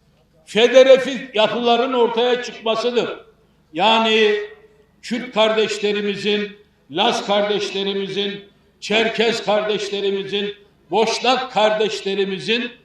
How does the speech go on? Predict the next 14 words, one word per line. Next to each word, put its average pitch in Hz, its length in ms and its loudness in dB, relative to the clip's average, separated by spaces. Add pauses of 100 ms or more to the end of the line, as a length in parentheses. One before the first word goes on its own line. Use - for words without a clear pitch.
(100)
sayın 269 460 2
sayabildiğiniz 185 880 -4
kadar 190 460 0 (440)
federatif 233 1000 0
yapıya 220 680 0
kavuşarak 226 840 0 (180)
federasyona 254 960 -2
gitmesi, 226 800 -6 (240)
yani 262 400 4
her 277 420 8
birinin 220 400 -4
küçücük 226 680 -10
bir 202 280 -6
devlet 220 480 4